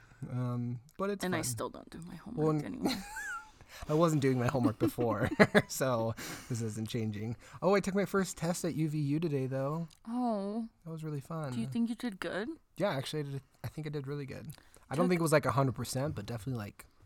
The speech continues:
Speaker 1: solid A, B.
Speaker 2: Yeah, I took my neuroanatomy test yesterday.
Speaker 1: Ugh.
Speaker 2: I'm pretty sure I did pretty good.
Speaker 1: Oh, so I was just gonna ask you what we were having for our snacks today.
Speaker 2: Ugh.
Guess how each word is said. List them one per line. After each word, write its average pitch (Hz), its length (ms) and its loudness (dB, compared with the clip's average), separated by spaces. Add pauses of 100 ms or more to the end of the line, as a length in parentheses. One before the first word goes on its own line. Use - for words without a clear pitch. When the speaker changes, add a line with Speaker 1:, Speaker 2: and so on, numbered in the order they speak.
(140)
Speaker 1:
solid 107 500 -4
A, 107 300 -6 (240)
B. - 80 -8
Speaker 2:
Yeah, 180 260 0 (180)
I 185 80 -4
took 220 220 -4
my 247 140 2
neuroanatomy 175 920 -4 (120)
test - 340 -12
yesterday. 208 500 -8
Speaker 1:
Ugh. 214 140 -4
Speaker 2:
I'm 185 120 -6
pretty - 220 -12
sure 165 200 -8
I 151 40 -6
did - 220 -12
pretty - 220 -10
good. - 160 -12 (180)
Speaker 1:
Oh, 147 400 2
so 123 140 -4
I 143 40 2
was 147 100 2
just 156 100 -6
gonna 156 140 -2
ask 139 240 -2
you 143 60 2
what 135 140 2
we 135 60 0
were 131 120 0
having 131 220 0
for 117 140 -4
our 110 80 -6
snacks 139 420 -8
today. - 160 -4
Speaker 2:
Ugh. 196 180 10